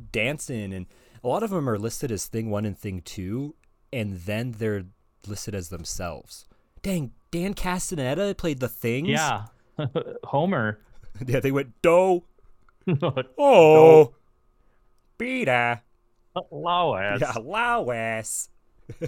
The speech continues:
Speaker 1: <laughs> "Shut up, Meg." That's what Homer says. Now, remember when they killed Meg every episode? That's my favorite,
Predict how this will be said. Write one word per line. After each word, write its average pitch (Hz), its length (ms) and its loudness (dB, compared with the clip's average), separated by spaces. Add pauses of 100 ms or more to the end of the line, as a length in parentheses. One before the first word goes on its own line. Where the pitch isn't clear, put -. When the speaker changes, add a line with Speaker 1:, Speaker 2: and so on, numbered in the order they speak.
(180)
Speaker 1:
<laughs> - 720 -8
"Shut 220 400 -4
up, 170 200 -2
Meg." 117 600 -8
That's 123 200 -10
what 113 180 -10
Homer 110 440 -8
says. 87 480 -14 (1040)
Now, 95 60 -14
remember 98 220 -12
when 156 100 -8
they 104 80 -8
killed 92 440 -4
Meg 85 540 -12
every 98 240 -10
episode? 107 520 -12 (1300)
That's 175 180 -6
my 127 140 -2
favorite, 95 560 -8